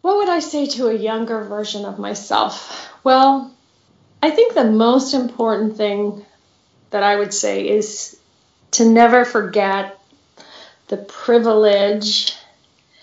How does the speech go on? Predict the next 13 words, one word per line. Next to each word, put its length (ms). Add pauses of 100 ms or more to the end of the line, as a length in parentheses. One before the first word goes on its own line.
(680)
that 240
we 220
have 600
to 100
be 180
doing 400
what 260
we're 160
doing, 500 (460)
and 500 (960)
that 300
it 160
is 500